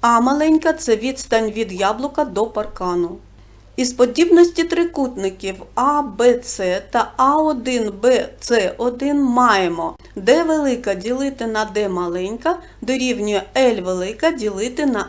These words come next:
L маленька. Оскільки D велика ділити на D маленька дорівнює дванадцять, а L велика дорівнює A плюс L маленька,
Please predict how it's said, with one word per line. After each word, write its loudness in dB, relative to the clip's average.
L -4
маленька. -8
Оскільки -2
D 2
велика -2
ділити -6
на -2
D 2
маленька 0
дорівнює -4
дванадцять, -4
а -2
L 4
велика 0
дорівнює -2
A 0
плюс -8
L 0
маленька, -4